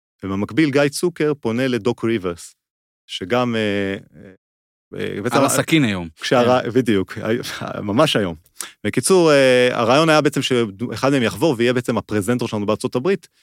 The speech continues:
Speaker 1: אה, אנחנו, אין לנו כסף לשלם, ואנחנו אומרים שאנחנו נשלם תמורת עמלות מתוך ההכנסות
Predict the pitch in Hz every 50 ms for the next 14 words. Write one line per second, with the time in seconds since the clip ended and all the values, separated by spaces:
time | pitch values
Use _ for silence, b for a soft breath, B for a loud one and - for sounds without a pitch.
0 | _ _ _ _ _ _ - 104 104 104 104 - 104 113 123 117 131 139 143 139
1 | 120 - 135 120 - - - 113 - 120 117 131 170 190 165 143 131 120 - 135
2 | 131 156 165 147 151 135 - 135 123 - 123 131 139 139 127 - 131 120 131 131
3 | - 120 120 113 110 117 117 101 _ - _ _ _ _ _ _ _ _ - 104
4 | - - 117 110 - - 113 110 110 107 110 107 107 107 104 101 98 - - 107
5 | 101 - - 120 120 -